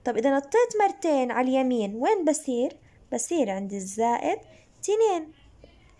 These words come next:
طيب، إذا نطيت مرة لليسار، مرة بس لليسار، عكست الاتجاه، إذا بعكس الإشارة.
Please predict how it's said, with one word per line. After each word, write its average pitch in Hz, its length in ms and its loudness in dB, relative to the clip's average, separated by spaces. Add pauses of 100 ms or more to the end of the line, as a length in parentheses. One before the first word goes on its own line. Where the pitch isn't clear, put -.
(360)
طيب، 233 220 2
إذا 226 160 -2
نطيت 285 460 0
مرة 339 460 2 (340)
لليسار، 330 720 4
مرة 233 460 0 (640)
بس 302 200 0
لليسار، 311 720 2 (280)
عكست 294 500 0
الاتجاه، 269 800 0
إذا 226 200 -4
بعكس 285 560 -2
الإشارة. 311 720 -2